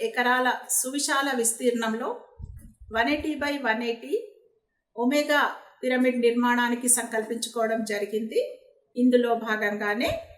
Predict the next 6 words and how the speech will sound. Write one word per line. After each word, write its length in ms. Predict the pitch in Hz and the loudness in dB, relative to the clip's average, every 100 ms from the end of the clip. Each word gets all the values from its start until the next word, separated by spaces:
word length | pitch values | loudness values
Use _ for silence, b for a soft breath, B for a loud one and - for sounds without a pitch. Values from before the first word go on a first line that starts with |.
| _ _ _ _ _ _ _ _ _ 233 | _ _ _ _ _ _ _ _ _ 0
మార్చి 400 | 247 302 - 381 | 2 2 2 0
పదిహేనవ 520 | 285 285 285 294 285 269 | 0 0 0 2 2 0
తేదీ 720 | 262 247 247 370 466 - - | 4 4 4 0 -2 -6 -12
మాఘ 440 | 226 240 254 311 285 | -2 0 0 0 -2
పౌర్ణమి 380 | 269 262 269 | -2 0 0
సందర్భంగా 840 | 262 254 240 240 240 233 247 285 | 0 0 -2 -4 -4 -4 -2 -2